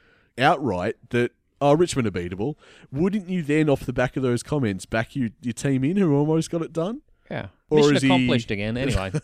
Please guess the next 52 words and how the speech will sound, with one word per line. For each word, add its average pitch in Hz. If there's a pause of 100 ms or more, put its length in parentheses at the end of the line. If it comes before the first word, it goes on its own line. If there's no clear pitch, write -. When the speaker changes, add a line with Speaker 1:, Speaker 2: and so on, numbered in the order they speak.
Speaker 1:
<laughs> 131 (580)
Is 107
he 113
full -
of 165
shit? -
Uh, 101 (100)
we 107
may 117
Speaker 2:
Well, 156
he 139
Speaker 1:
never 143
Speaker 2:
didn't 220
Speaker 1:
know. 233
Speaker 2:
get 220
a -
lot 120
out 117
of 95
those 95
players 104
he 101
brought 98
in. 117
That's 87
my 90
point. - (240)
Speaker 1:
Yeah. 98
Speaker 2:
He 107
got 117
no 147
more 120
out 104
of, 92 (640)
um, 90 (180)
those, 101
those 101
blokes 107
he 107
brought 101
in 98
than 101
he, 101
than 107
he 104
did 107
from 113
the 101
blokes 110
the 104
week 107
before. -